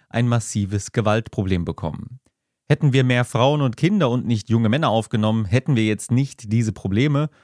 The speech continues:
äußerte er gegenüber der Bild-Zeitung. Meuer reagiert damit auf den deutlichen Anstieg der Gewaltdelikte von Ausländern um sieben Komma fünf Prozent in zweitausendvierundzwanzig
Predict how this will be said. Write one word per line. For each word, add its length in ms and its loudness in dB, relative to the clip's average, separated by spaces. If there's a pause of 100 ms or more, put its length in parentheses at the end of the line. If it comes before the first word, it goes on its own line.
(220)
äußerte 440 -2
er 160 0
gegenüber 440 -2
der 100 2
Bild-Zeitung. 800 -2 (100)
Meuer 220 6
reagiert 440 2
damit 240 2
auf 160 -2
den 180 2
deutlichen 420 2
Anstieg 440 -4
der 100 2
Gewaltdelikte 800 0
von 100 2
Ausländern 760 0 (360)
um 220 -8
sieben 360 0
Komma 220 2
fünf 300 -4
Prozent 480 0
in 140 -2
zweitausendvierundzwanzig 1300 -2